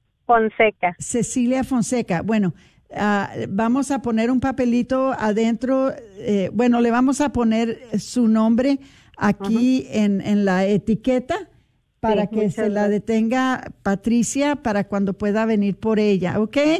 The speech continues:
Speaker 1: Muchas
Speaker 2: Gracias.
Speaker 1: gracias.
Speaker 2: No, hermosa.
Speaker 1: Allí al radio, ¿verdad?
Speaker 2: ¿Mande?
Speaker 1: Allí a la
Speaker 2: Sí.
Speaker 1: estación de radio tengo que ir a recoger.
Speaker 2: Sí, sí, sí, aquí a la estación de radio, aquí con Patricia Vázquez.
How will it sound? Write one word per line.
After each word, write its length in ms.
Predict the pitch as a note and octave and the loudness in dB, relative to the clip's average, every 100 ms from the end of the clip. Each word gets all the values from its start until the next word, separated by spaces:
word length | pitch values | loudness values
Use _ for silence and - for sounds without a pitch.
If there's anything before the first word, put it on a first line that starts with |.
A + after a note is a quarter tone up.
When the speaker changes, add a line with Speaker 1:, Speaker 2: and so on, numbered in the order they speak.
| - - - - | -4 -18 -20 -2
Speaker 1:
Muchas 240 | G#3+ B3 B3+ | 0 2 4
Speaker 2:
Gracias. 320 | B3 B3+ A#3 | 4 4 4
Speaker 1:
gracias. 580 | A3+ A#3 A#3+ C#4 G#3 F#3+ | 4 4 4 2 0 2
Speaker 2:
No, 320 | D4+ A4+ A4 | 0 -2 0
hermosa. 240 | F#4+ C4+ C4 | 0 2 4
Speaker 1:
Allí 140 | C4 | 4
al 200 | C#4+ D#4+ | 6 6
radio, 500 | E4+ E4 E4+ E4+ D#4+ | 6 4 4 6 6
¿verdad? 400 | C4+ C4+ C#4 D#4 A4 _ _ _ _ G4 - | 6 6 4 4 2 _ _ _ _ -20 -4
Speaker 2:
¿Mande? 340 | G#3+ C4 C#4+ C5 G4+ _ _ _ _ | -2 0 0 -2 -8 _ _ _ _
Speaker 1:
Allí 380 | B3 C#4+ C#4 D4+ | 2 4 4 4
a 180 | D#4+ D#4+ D#4 | 6 6 6
la 40 | |
Speaker 2:
Sí. 40 | D4+ | 4
Speaker 1:
estación 440 | C#4 C#4 D#4+ D4 | 4 2 2 4
de 100 | D4 | 4
radio 340 | D4 D4 D#4+ D#4 | 4 4 4 2
tengo 200 | D4+ D4 D4+ - | 2 4 2 4
que 120 | D4 | 4
ir 100 | C#4+ | 4
a 80 | C4+ | 4
recoger. 480 | C4 C4+ C4 D#4 F4 - | 2 0 0 0 -2 -8
Speaker 2:
Sí, 240 | - D4+ | -4 -4
sí, 160 | D4+ C#4+ | -2 -4
sí, 320 | D4+ A3+ - | -2 -4 -4
aquí 240 | G#3+ G#3+ A#3+ | -6 -4 -4
a 80 | |
la 80 | B3 | -2
estación 440 | C4+ C#4 B3 B3 A#3 | -2 -4 -4 -4 -4
de 100 | B3 | -4
radio, 280 | A#3+ A#3 B3+ | -2 -2 -2
aquí 180 | B3 A3 | -4 -4
con 180 | A#3+ | -2
Patricia 500 | A3+ G#3+ A3 A3 A#3 | -2 -2 -2 -2 -2
Vázquez. 600 | G#3+ F#3+ - D#3 B2+ - | -2 -4 -4 -8 -10 -14